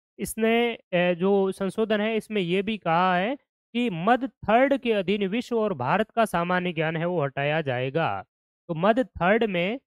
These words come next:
अ, विश्व और भारत का सामान्य ज्ञान,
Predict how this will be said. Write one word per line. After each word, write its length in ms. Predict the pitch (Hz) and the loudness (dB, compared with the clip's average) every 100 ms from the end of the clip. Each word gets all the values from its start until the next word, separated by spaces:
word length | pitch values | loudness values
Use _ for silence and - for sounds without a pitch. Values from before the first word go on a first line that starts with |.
| _ _ _ _ _ _ | _ _ _ _ _ _
अ, 160 | 156 147 | -2 0
विश्व 420 | 151 220 - 254 | 0 0 2 4
और 180 | 226 190 | 4 2
भारत 300 | 143 160 180 | 2 0 2
का 140 | 226 | 0
सामान्य 440 | 214 196 208 226 220 | 2 0 0 -2 0
ज्ञान, 300 | 233 269 | 0 0